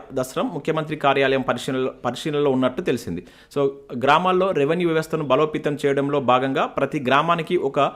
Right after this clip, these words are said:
వీఎల్ఓను నియమించాలని, ఆ, ప్రభుత్వం ని-,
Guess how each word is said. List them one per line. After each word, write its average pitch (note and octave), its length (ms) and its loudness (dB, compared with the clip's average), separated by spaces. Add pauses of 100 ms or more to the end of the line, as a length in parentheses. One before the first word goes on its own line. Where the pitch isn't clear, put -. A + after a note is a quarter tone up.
(220)
వీఎల్ఓను E3+ 600 4
నియమించాలని, D3+ 680 2 (360)
ఆ, A#2 40 2
ప్రభుత్వం E3 600 0
ని-, C3+ 140 0